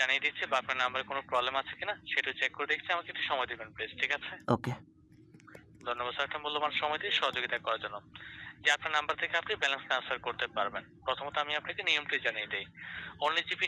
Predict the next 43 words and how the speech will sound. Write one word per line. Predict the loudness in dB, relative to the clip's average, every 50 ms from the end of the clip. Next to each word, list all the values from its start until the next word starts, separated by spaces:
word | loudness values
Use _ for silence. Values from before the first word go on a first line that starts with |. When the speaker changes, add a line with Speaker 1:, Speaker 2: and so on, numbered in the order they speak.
| 2 2
Speaker 1:
নাম্বারে | 2 2 2 4 4 4
আপনার | 4 2 2 2 4
ব্যালেন্স | 2 2 0 0 0
ট্রান্সফার | 0 0 0 -2 -4 -4 -4
করতে | -2 -2 -2 0 2
পারবেন, | 2 2 2 0 -6 -10 -2 0 2
টাকা | 2 4 2 2
পাঠাতে | 2 2 0 0 0 2
পারবেন | 2 2 2 0 -2 0 0
দশ | 0 2 2 2
টাকা | 2 2 2 0
থেকে | 0 2 2 2 2
একশো | 2 0 0 0 2
টাকার | 2 2 0 -2 -4 -12 -12 -12 -10 -12 -12 -14 -12 -2 2
যে | 4 4 4
কোনো | 4 2 2 2
অ্যামাউন্ট | 4 2 2 0 -2 -6 -12 -14 -14 -14 -8 -4 -4 -2
একটি | 0 0 2 2
ক্যালেন্ডার | 4 2 4 2 2 2 2
মান্থে | 2 0 0 -2 -6 -4 -4 -2 0
সর্বোচ্চ | 2 0 0 -2 -2 -2 -2 0 0
দশ | 0 0 0 -2
বার, | -2 0 0 0
এমনকি | 0 0 -2 -4 -4 -4 -2 0
সর্বোচ্চ | 0 0 0 -2 -2 -2 -2 2
আপনি | 4 4
এক | 4 4 2
হাজার | 0 0 2 2
টাকা | 2 2 0 0 0
পর্যন্তই | -2 -2 -4 -4 -4 -4 0 2
পাঠাতে | 2 2 2 2 0 0 2 0
পারবেন। | 0 0 -2 -8 -10 -10 -12 -14 -14 -12 -12 -12 -12 -12 -12 -12 -12 -12 -12 -2 4
তো | 6 6 6
আপনাকে | 6 4 0 0 -2 -2 2 4
ফার্স্টে | 4 4 4 2 -2 -4 0
রেজিস্ট্রেশন | 2 2 2 2 2 0 -2 -2 0 -2
করতে | -2 -2 -2 -2 -2
হবে | -2 -2 -4 -10 -10 -14 -6 -2 0 0
একটি | 0 0 -2 0
কোড | 0 2 2
নাম্বার | 2 2 2 2 2
ডায়াল | 0 0 -2 -4
করে। | -4 -4